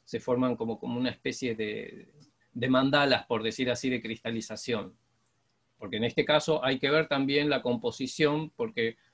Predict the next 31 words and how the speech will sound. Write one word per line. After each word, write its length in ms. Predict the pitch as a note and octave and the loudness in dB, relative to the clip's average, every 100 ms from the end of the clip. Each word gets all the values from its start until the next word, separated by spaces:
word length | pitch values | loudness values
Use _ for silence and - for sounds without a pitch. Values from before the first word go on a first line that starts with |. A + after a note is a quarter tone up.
| _ _ | _ _
Eh, 300 | A2+ A2 G#2+ A2+ G#2 A2 - _ _ _ _ _ _ _ | -2 -2 -2 -6 -6 -10 -14 _ _ _ _ _ _ _
a 60 | A#2 | -4
veces 240 | C3 C3+ | -4 -2
hay 220 | C3+ C3+ B2+ | 0 0 0
cloruro 300 | C3 C#3 C#3+ | 0 2 2
de 100 | C3 | 0
potasio, 600 | B2+ D#3 C#3 - A2 - | 2 4 2 -2 -4 -6
no, 220 | A#2 A2+ | -6 -6
no 160 | A2+ A#2 | -4 -6
solo 260 | A#2 C3 A#2 | -4 -4 -2
cloruro 300 | B2 B2 B2 | -2 -2 -2
de 80 | |
sodio, 380 | A#2 C3 A#2+ B2+ | -2 0 2 2
y 80 | B2+ | -2
tiene 160 | A#2+ B2 | 0 0
una 120 | B2 | 0
forma 280 | C#3 C3 C3 | 0 0 0
de 80 | |
cristalización 680 | B2+ B2 B2 B2 B2+ C3 C3+ | 0 -4 -2 -2 -4 -2 -2
distinta, 320 | C3+ C#3 C3+ | -2 0 0
y 100 | C3+ | 2
al 80 | B2+ | 2
cloruro 260 | C#3 C3+ C#3 | 2 2 2
de 80 | |
potasio 400 | A#2+ - C3+ - C3+ | 0 -2 -2 0 0
le 120 | B2 | 2
gustan 440 | C#3+ C#3 - G#2+ | 2 0 -2 -4
ciertas 600 | - A#2 G#2+ - A2 - - - _ - | -4 -4 -4 -4 -4 -6 -20 -20 _ -6
alteraciones, 1080 | A#2+ A#2 A2+ A2 - A#2 A2+ G#2 G2+ - - | -4 0 -2 -2 0 2 2 -2 -4 -8 -14
eh, 320 | G2 G#2+ - | -12 -12 -16
geobiológicas. 960 | - A2 A2 G#2+ G#2 - G2+ - _ _ | -6 -2 -2 -2 -4 -8 -20 -20 _ _